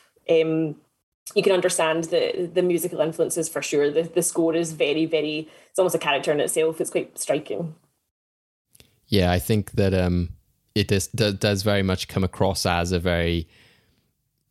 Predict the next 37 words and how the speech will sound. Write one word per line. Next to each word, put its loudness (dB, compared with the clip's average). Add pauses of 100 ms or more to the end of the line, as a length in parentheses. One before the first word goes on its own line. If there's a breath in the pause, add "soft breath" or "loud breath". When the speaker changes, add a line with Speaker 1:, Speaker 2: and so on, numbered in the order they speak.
(240)
Speaker 2:
Pride 0
and 0
Prejudice 0
kind -2
of, -2
like, -2
you 2
know, 0
th-, -4
they 0
wanted, 0
maybe 0
that's -2
where 0
the 0
whole, 0
like, -2
Oliver 0
musical -2
inspirations -2
were -2
coming 0
from. 0
But, -2 (840 loud breath)
uh, -2
so 0
it 0
kind -2
of -4
takes -2
you -2
to -2
that 0
world 0
and -2
that -4
theatricality. -4